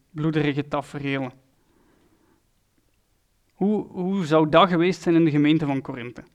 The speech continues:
Of hoe is dat misschien soms in ons eigen leven? Hè?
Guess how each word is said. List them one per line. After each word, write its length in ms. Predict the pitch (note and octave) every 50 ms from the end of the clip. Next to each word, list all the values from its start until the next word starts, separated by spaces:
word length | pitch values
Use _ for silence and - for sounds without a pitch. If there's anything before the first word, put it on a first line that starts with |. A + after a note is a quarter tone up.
| _ _ _ _ _ _ _ _ _ -
Of 160 | - D3+ -
hoe 180 | E3 F#3 G#3+
is 100 | G#3 D#3
dat 140 | D3 D3+ D3
misschien 360 | C#3+ D3 C#3 - - F3 D#3+
soms 420 | D#3+ - D#3+ D3 C#3+ C#3+ C#3+ - - - _ _ _ _ _ _ _
in 160 | - E3+ D#3+
ons 180 | D3+ D3+ D#3 -
eigen 360 | - - E3 F3+ F3+ E3 G3+
leven? 400 | D#3+ D3 C#3+ C3+ C3+ B2+ B2 - - _ _ _ _ _ _ _
Hè? 160 | - - G3